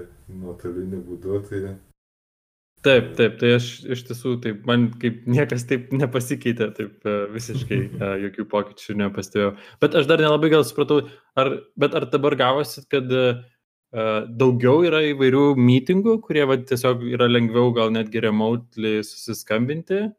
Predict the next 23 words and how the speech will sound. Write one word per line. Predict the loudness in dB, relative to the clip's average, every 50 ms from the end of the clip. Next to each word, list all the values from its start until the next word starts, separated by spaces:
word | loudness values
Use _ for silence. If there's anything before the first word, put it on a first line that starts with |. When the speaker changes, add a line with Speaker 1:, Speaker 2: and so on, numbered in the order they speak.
| _ _ _
Speaker 2:
E, | -4 -2 0 0 0 0 -2 -2 -4 -8 -12 _ _ _ _ _ _ _ _ _ _ _ _ _ -20 -20 _ _ _ _
jų | -2 2 2 2
padaugėja, | 2 2 2 2 2 2 2 2 2 2 0 -2 -2
padaugėja | 0 0 0 0 2 2 0 0
tos | 0 -2 -6 -6 -6
komunikacijos | -6 -4 -2 -2 -2 -2 -2 -4 -4 -4 -6 -8 -8 -8 -8 -8
tarpusavy? | -10 -10 -10 -10 -12 -10 -10 -10 -8 -6 -8 -8 -8 -12 _ _ _
Ar, | -14 -14 -14 -14 _
ar | -14 -14 -14
Speaker 1:
Mes | -12 -10
tai | -6 -4
Speaker 2:
teisingai | -4 -2 0 0 0 0
Speaker 1:
darbe | 0 -2 0 0
Speaker 2:
supratau? | -2 -2 -2 0
Speaker 1:
turim | 0 2 2 2 2 0 -2 -2 -4 -4
reikalavimą, | -4 -6 -8 -6 -4 -4 -2 0 0 0 0 -2 -4 -4 -6 -10
kad, | -10 -12 -14 -16 -16 -20 -20 _ _
e, | -16 -16 -14 -12
mytingas | -10 -10 -8 -8 -8 -10 -10 -10 -10 -12 -14 -14 -16 -16
turi | -16 -14 -12 -12 -12 -14
turėti | -14 -14 -12 -12 -10 -10 -12 -14 -14 -16 -14 -14 -14 -16 -20 _ _ _ _ -20
galimybę | -18 -16 -16 -16 -14 -12 -10 -8 -8 -8 -8 -8 -10 -10 -10 -12 -16 -20 _ _ _ _ _ _ _
įsijungti | -20 -20 -16 -14 -14 -14 -12 -12 -14